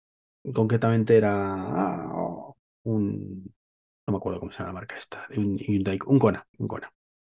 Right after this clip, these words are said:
Y había un camión en la plaza, entonces he llegado, he parado, iba con tiempo, digo, "Perdona, ¿me puedo mover el camión?". Y dice, "Sí, ahora mismo te lo muevo". Muy amable el hombre. Y venía el jefe detrás,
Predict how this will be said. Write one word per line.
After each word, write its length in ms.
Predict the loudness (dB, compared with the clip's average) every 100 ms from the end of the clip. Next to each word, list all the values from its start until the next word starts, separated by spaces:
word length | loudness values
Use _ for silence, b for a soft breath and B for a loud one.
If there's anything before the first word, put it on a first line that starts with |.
| _ _ _ _ _ _ _ _ _ _
Y 840 | 8 12 12 12 10 8 8 6 6
había 160 | 6
un 60 | 6
camión 340 | 6 6 6
en 200 | 4 2
la 120 | 0
plaza, 320 | 2 2 2 0
entonces 300 | -2 -2 0
he 40 |
llegado, 300 | 2 4 4
he 60 | 2
parado, 420 | -2 2 0 0
iba 220 | -2 0
con 160 | 0 2
tiempo, 460 | 4 4 2 -2 -6 _
digo, 300 | 0 0 0
"Perdona, 300 | 0 2 4
¿me 120 | 2
puedo 120 | 2 2
mover 220 | 2 2
el 60 | 2
camión?". 420 | 2 2 0 -6 _ _ _ _ _ _
Y 100 | -4
dice, 140 | -4
"Sí, 140 | 4 6
ahora 100 | 8
mismo 140 | 6
te 60 | 6
lo 100 | 6
muevo". 280 | 2 -4 _ _ _ _ -10
Muy 100 | -6
amable 280 | -6 -2
el 60 | 2
hombre. 300 | 4 4 0 _ _ 4
Y 160 | 8 10
venía 360 | 10 8 6
el 60 | 4
jefe 240 | 4 6
detrás, 500 | 6 6 4 2 -6